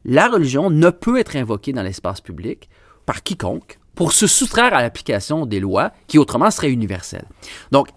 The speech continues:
neutralité et séparation nette entre les deux, ce sont deux principes, ça ne veut pas dire la même chose. Donc, au Canada en général, de même qu'aux États-Unis,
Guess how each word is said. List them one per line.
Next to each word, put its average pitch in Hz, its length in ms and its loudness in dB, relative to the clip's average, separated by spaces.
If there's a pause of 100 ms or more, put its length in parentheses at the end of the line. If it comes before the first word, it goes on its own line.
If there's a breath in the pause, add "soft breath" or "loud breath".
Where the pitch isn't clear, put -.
neutralité 208 960 4
et 147 100 4
séparation 170 680 0
nette 147 200 0
entre 107 160 -6
les 120 120 -6
deux, 262 100 0
ce 180 140 -4
sont 180 180 -6
deux 277 160 2
principes, 233 400 -2
ça 165 160 -4
ne 156 100 0
veut 190 100 2
pas 226 140 0
dire 294 140 0
la 139 140 4
même 175 360 0
chose. 143 540 -2 (440 loud breath)
Donc, 123 120 0 (100)
au 277 120 8
Canada 190 500 4
en 160 60 2
général, 131 600 -2
de 127 60 -4
même 170 180 0
qu'aux 127 140 -4
États-Unis, 107 560 -4